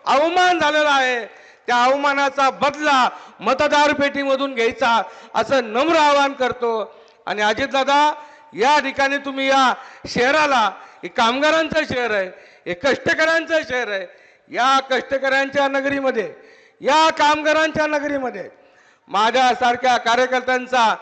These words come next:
कष्टकऱ्यांचा, महिलांचा अवमान केलाय. त्यामुळं इथली कष्टकरी जनता राष्ट्रवादी काँग्रेसला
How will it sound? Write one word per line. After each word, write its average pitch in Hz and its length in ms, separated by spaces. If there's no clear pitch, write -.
कष्टकऱ्यांचा, 294 920
महिलांचा 294 680
अवमान 294 360
केलाय. 240 420
त्यामुळं 269 560
इथली 226 300
कष्टकरी 262 600
जनता 262 480
राष्ट्रवादी 269 680
काँग्रेसला 247 680